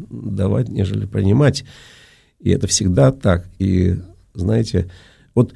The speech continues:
еще один интересный рассказ, который мне недавно, о котором мне недав-, случай, о котором мне недавно рассказал один священник, э, не московский, подмосковный.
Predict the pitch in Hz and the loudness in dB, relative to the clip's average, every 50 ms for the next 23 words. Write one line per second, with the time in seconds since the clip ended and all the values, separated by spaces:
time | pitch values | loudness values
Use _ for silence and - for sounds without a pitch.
0 | - _ _ - 107 - - 117 110 95 98 95 95 92 92 95 98 95 - - | -18 _ _ -2 0 4 4 4 6 6 4 2 2 -2 -2 -4 -6 -6 -6 -4
1 | - 98 98 - - 123 143 139 139 - - - 95 92 92 92 90 87 92 92 | -4 -4 -4 -2 0 0 0 0 -2 -6 -2 0 0 2 2 2 2 4 4 4
2 | 92 90 87 90 - - - - - - - - _ _ _ _ _ _ _ _ | 4 4 2 0 -2 -10 -18 -20 -20 -20 -20 -20 _ _ _ _ _ _ _ _
3 | _ _ _ _ _ _ _ 107 - - 113 - 107 107 104 104 104 104 104 98 | _ _ _ _ _ _ _ -2 0 0 2 4 4 4 6 6 4 4 4 6
4 | 101 104 - - - - 123 104 - 85 95 92 - - - 104 101 101 101 101 | 4 4 2 0 0 0 0 0 2 -2 -2 -2 -4 -2 0 2 4 4 4 2
5 | 101 - 104 110 110 101 107 104 95 98 95 98 - - 107 95 98 98 95 95 | 0 0 2 2 4 6 4 4 4 4 2 0 -2 -2 -2 0 2 2 2 2
6 | 95 90 98 98 98 95 92 - - - 101 - - 143 151 143 107 98 - - | 2 2 2 0 0 -2 -4 -6 -8 -8 -8 -2 0 0 2 2 2 0 -2 -8
7 | - - 117 110 110 110 - - 101 110 113 107 104 110 - - - 151 156 143 | -8 -4 -4 -4 -4 -4 -2 2 2 4 4 4 2 0 -2 -4 -2 -2 -2 -2
8 | - - 107 92 - 98 101 107 107 - - - 127 123 120 117 107 98 101 101 | -4 -6 -6 -6 -4 -4 -4 -4 -4 -8 -4 -2 0 0 2 2 2 0 0 -2